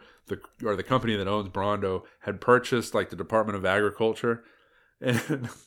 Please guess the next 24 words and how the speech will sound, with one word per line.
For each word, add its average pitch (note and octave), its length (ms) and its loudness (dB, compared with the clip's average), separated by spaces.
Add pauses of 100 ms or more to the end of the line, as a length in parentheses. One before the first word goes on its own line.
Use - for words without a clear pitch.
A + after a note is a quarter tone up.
(180)
<laughs> - 340 -20
they, C#3+ 140 6
after E3 240 6
purchasing F#3 340 4
the D3 140 4
Department C#3 360 6
of B2+ 60 8
Agriculture, A#2 480 4
they A2 160 0
made A2+ 240 2
these, A2 240 0
they, G#2+ 180 6
they G#2 300 2
mandated G#2 720 0
these G2 160 -6
changes F#2+ 480 -6
that F#2 100 -4
every G2 260 -2
farmer F#2+ 720 -2
water G2 320 0
their F2+ 140 -2
crops F2 380 -2
with E2 120 -12
Brawndo. D#2+ 460 -8